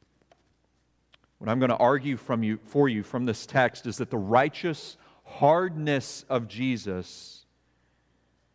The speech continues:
actually gives the humbling our hearts need. Let me say that again. The righteous hardness of Jesus gives the humbling that our hearts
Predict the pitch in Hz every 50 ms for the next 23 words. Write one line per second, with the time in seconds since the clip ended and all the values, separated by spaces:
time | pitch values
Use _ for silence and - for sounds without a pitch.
0 | _ _ _ _ _ _ _ _ _ _ _ _ - - 113 - - 131 113 104
1 | 107 117 120 110 104 - 117 101 104 117 113 107 98 95 90 92 87 85 92 101
2 | 92 - - - 101 87 80 80 - _ _ _ _ _ _ _ _ _ _ _
3 | - 120 117 107 - 135 117 113 123 120 120 110 98 92 101 98 95 98 110 120
4 | 131 156 151 - - 196 190 180 - - - - - - - _ _ _ _ _
5 | _ _ _ _ _ - - - 151 160 165 180 196 202 175 156 165 165 156 139
6 | 117 - - - - - - 131 120 107 101 120 123 120 107 - _ _ - -
7 | - - - - _ _ _ _ _ _ _ _ _ _ _ _ _ _ _ _
8 | _ _ _ _ _ _ _ _ _ _ _ _ _ _ _ _ _ _ - 120
9 | 113 107 - 110 104 90 - - - - 143 131 120 - 95 85 78 76 87 90
10 | _ _ _ _ _ _ _ _ _ _ - 123 107 95 - - 101 101 95 98
11 | 101 104 98 - _ _ - - 95 85 78 - _ _ - - - -